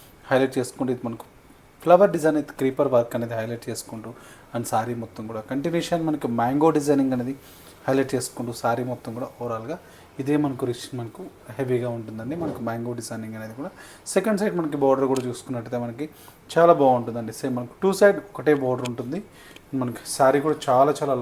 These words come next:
లైట్ వెయిట్ ఉంటుందండి. And ఈ శారీకి పళ్ళు చూసుకుంటే మాత్రం and మనకు రిచ్ పళ్ళు ఉంటుందండి. ఇది మనకి వన్ మీటర్ వచ్చేసి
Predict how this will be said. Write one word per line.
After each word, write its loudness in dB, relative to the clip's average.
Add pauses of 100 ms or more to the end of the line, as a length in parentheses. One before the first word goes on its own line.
లైట్ 0
వెయిట్ -4
ఉంటుందండి. -12 (1300)
And -6 (120)
ఈ 2
శారీకి 6
పళ్ళు 2
చూసుకుంటే -8
మాత్రం -6 (400)
and 0
మనకు -4
రిచ్ -4 (100)
పళ్ళు 8 (100)
ఉంటుందండి. -4 (160)
ఇది -10
మనకి -8 (520)
వన్ 10
మీటర్ 2
వచ్చేసి -12